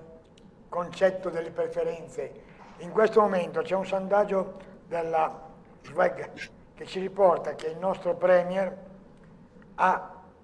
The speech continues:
perso nelle sue preferenze, è passato al trentuno per cento di preferenze positive e il sessantuno per cento di quelle negative.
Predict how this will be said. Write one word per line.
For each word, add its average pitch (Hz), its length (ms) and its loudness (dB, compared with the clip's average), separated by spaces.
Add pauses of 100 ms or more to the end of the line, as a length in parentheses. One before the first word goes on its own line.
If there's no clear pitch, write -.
(840)
perso 185 880 -2
nelle 147 180 -14
sue 165 180 -6
preferenze, 135 760 -8 (500)
è - 120 -12
passato 180 600 -2
al 170 140 0
trentuno 165 460 -10
per 165 240 -10
cento 151 580 -12 (280)
di 139 100 -20
preferenze 139 560 -12 (460)
positive 151 800 -12 (180)
e 156 100 -16
il 143 140 -14
sessantuno 180 600 -14
per 180 160 -12
cento - 680 -14
di 185 100 -16
quelle 120 300 -14
negative. 113 640 -16